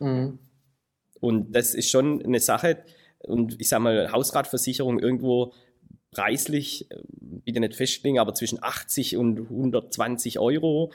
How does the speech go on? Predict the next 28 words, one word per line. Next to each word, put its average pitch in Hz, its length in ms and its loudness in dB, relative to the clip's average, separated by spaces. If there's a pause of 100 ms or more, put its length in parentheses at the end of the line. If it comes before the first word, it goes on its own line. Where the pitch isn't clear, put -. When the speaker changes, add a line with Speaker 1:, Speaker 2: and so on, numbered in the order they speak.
(120)
Speaker 2:
für - 120 -2
eine 120 160 4
Mietwohnung 160 800 0 (200)
im 120 160 4
Jahr, 131 640 2 (260)
das 101 140 -2
ist - 160 2
ja 104 80 0
nicht 107 220 -2
viel. 151 400 -2 (180)
Das - 80 -10
sind 104 160 -4
zehn 117 220 2
Euro 113 240 4
im 107 100 4
Monat. 139 480 0 (520)
Aber 110 180 2
damit 104 400 0 (100)
sichere 131 240 0
ich 127 140 -4
halt 139 260 0 (320)
auch 120 320 2
meinen 123 320 0
kompletten 120 540 2 (260)
Hausstand 113 480 0
damit 120 200 0
ab. - 340 -2 (360)
Speaker 1:
Also, 139 220 0